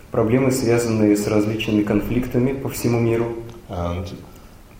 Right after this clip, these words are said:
Speaker 2: we are all interconnected, so what happens in one part of the world affects everyone. It's no longer the case that, uh, we can live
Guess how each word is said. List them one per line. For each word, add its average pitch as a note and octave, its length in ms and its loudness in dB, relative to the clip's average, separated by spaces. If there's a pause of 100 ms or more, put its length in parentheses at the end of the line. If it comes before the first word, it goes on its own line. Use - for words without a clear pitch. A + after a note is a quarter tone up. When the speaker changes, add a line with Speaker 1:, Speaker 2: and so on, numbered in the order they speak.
Speaker 2:
we F2 120 -2
are E2+ 200 0
all - 380 2
interconnected, G#2+ 1040 -2
so A#2 380 -2
what G2 240 -2
happens G2+ 440 -4
in F2 360 -2
one F2+ 260 -4
part F#2 200 0
of F#2 100 -4
the C3 80 -2
world A2+ 540 -2 (360)
affects - 720 -4 (380)
everyone. G#2 480 2 (180)
It's - 200 -10
no E2 160 -6
longer F2 360 -2
the D2 140 -4
case - 440 -2
that, A#2+ 300 -4
uh, A2+ 440 -2
we F2+ 200 -4
can F2 280 -6
live D#2 280 -6